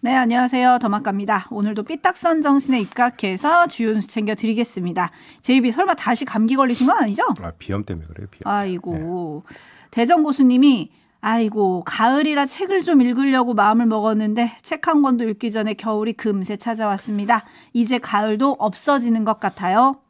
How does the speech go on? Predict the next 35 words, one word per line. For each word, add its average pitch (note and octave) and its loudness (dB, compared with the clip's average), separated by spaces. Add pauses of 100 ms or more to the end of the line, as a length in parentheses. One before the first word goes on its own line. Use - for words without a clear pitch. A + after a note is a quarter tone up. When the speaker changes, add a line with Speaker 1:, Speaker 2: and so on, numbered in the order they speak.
(160)
Speaker 2:
그, G2 -2 (140)
그 A2+ -2
통설이 F3+ 0
되게 F#2+ -4
잘못된 A2+ -6
통설인 G2+ -8
거 G#2 -8
아세요? F2+ -14
Speaker 1:
어, - -12
뭐가요? F#3+ -2
Speaker 2:
가을은 G2 -4
독서의 F2 -8
계절이라고 D2+ -12
하는. F#2+ -14
Speaker 1:
<laughs> - -2
아, A3 4
그래요? B3+ 2
왜 C4 2
잘못됐어요? A3+ -2 (140)
Speaker 2:
아니, A2 -4
가을이 E3 2
얼마나 E3+ 4
좋은 B2 -2
계절인지 G#2+ -4
놀러 B2+ 2
다니기 C#3 -2
바쁜데 F#2 -6
무슨 E2+ -12
독서냐. E2 -6 (120)
Speaker 1:
어. G2+ -4
Speaker 2:
그래서 A2+ -4
출판계에서도 F3 -2
한번 A#2+ -4
조사를 G#2 -8
해봤더니 A2 -8